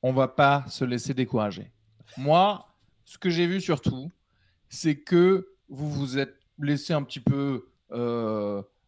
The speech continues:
euh, aller, euh, et au bout de quinze minutes, on n'a fait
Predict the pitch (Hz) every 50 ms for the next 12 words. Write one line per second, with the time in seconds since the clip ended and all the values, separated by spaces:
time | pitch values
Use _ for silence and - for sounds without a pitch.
0 | _ _ _ - 73 80 60 60 64 65 - _ _ _ _ _ - 135 143 139
1 | 135 131 131 131 131 - - - _ _ _ - 123 131 120 - 143 147 143 139
2 | 143 151 131 135 - 180 160 151 135 147 143 147 165 - 156 135 127 123 - -
3 | - 151 156 156